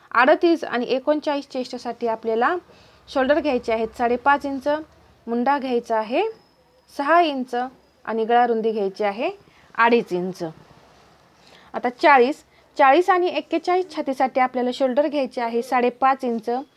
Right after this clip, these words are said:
आणि आपल्याला या इथे मुंडा घ्यायचा आहे सव्वा सहा इंच. या इथे मुंडा घेर कमी असेल तर या इथे सहा इंचसुद्धा तुम्ही मुंडा घेऊ शकता.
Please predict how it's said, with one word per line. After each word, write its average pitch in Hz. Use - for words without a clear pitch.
आणि 262
आपल्याला 254
या 240
इथे 247
मुंडा 247
घ्यायचा 240
आहे 233
सव्वा 247
सहा 262
इंच. 208
या 247
इथे 269
मुंडा 277
घेर 269
कमी 269
असेल 262
तर 262
या 254
इथे 262
सहा 262
इंचसुद्धा 254
तुम्ही 254
मुंडा 254
घेऊ 247
शकता. 247